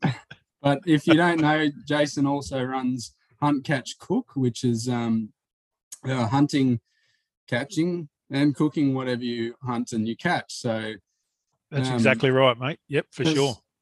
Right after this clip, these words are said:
Speaker 1: that's pretty much it. So you're a, you're in W A. Um, I'm in New South Wales, and like we s-, mentioned, this is,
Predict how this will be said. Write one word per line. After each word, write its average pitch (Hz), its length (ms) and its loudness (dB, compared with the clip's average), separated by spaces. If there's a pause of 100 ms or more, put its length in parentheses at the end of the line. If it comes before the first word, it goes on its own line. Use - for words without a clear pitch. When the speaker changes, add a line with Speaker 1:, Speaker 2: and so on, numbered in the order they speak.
(180)
Speaker 1:
that's 156 200 0
pretty 156 220 6
much 147 300 2
it. 160 240 0
So 139 400 0 (540)
you're 165 480 0
a, 139 160 -2
you're 151 280 -4
in 135 140 0
W 123 420 -6
A. 131 280 -4 (420)
Um, 117 600 -8
I'm 117 180 -8
in 113 80 -4
New 120 120 -10
South 110 300 -12
Wales, 127 400 -4
and 110 340 -8 (160)
like 110 220 -8
we 110 80 -6
s-, - 200 -12
mentioned, 110 540 -4
this 131 240 -4
is, 117 340 -8